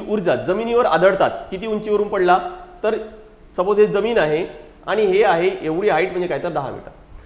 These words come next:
आता एवढं पडल्यानंतर इथून बघा, इथं यावेळेस ज्यावेळेस होती त्यावेळेस याच्यामध्ये किती एनर्जी होती, तर पोटेन्शियल एनर्जी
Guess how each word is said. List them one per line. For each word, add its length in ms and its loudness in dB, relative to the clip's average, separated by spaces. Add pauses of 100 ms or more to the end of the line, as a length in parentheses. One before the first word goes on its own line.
(120)
आता 180 4
एवढं 280 8
पडल्यानंतर 600 0
इथून 380 -4
बघा, 180 0
इथं 420 -2
यावेळेस 320 4
ज्यावेळेस 260 2
होती 200 -2
त्यावेळेस 320 -2
याच्यामध्ये 340 -2
किती 260 -2
एनर्जी 280 2
होती, 300 0
तर 80 -4
पोटेन्शियल 440 -4
एनर्जी 300 -4